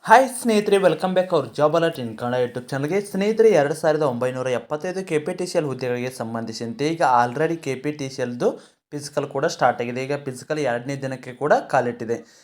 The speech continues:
ಸ್ನೇಹಿತರೆ, ಸಾಕಷ್ಟು ಅಭ್ಯರ್ಥಿಗಳು ಕೇಳಾಕತ್ತಿದ್ದಾರೆ, ಬಾಗಲಕೋಟೆದು ಹಾಕಿದ್ರಿ, ಕಲಬುರಗಿದು ಹಾಕಿದ್ರಿ, ಅದೇ ರೀತಿ ಇಂದು ಕೂಡ ನೀವು ಕೇಳಾಕತ್ತಿದ್ದು ಬೆಂಗಳೂರದು ಫಿಸಿಕಲ್ ಗ್ರೌಂಡನ್ನು ಯಾವ ರೀತಿ ಐತಾ ಹಾಕತ್ತ ಕೇಳಾಕತ್ತಿದ್ರಿ. ಅದಕ್ಕೆ ಸಂಬಂಧಿಸಿದಂತೆ ಬೆಂಗಳೂರಲ್ಲಿ ಫಿಸಿಕಲ್ ಆಗಿದ್ದ ಸಾಕಷ್ಟು ಅಭ್ಯರ್ಥಿಗಳು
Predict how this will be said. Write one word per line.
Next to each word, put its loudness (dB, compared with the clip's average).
ಸ್ನೇಹಿತರೆ, -2
ಸಾಕಷ್ಟು 0
ಅಭ್ಯರ್ಥಿಗಳು -2
ಕೇಳಾಕತ್ತಿದ್ದಾರೆ, -2
ಬಾಗಲಕೋಟೆದು 0
ಹಾಕಿದ್ರಿ, -2
ಕಲಬುರಗಿದು -6
ಹಾಕಿದ್ರಿ, -2
ಅದೇ -2
ರೀತಿ -4
ಇಂದು -6
ಕೂಡ -6
ನೀವು -6
ಕೇಳಾಕತ್ತಿದ್ದು -4
ಬೆಂಗಳೂರದು 0
ಫಿಸಿಕಲ್ -4
ಗ್ರೌಂಡನ್ನು -2
ಯಾವ 4
ರೀತಿ -8
ಐತಾ 0
ಹಾಕತ್ತ 0
ಕೇಳಾಕತ್ತಿದ್ರಿ. -2
ಅದಕ್ಕೆ -6
ಸಂಬಂಧಿಸಿದಂತೆ -4
ಬೆಂಗಳೂರಲ್ಲಿ 0
ಫಿಸಿಕಲ್ -8
ಆಗಿದ್ದ 0
ಸಾಕಷ್ಟು -4
ಅಭ್ಯರ್ಥಿಗಳು -2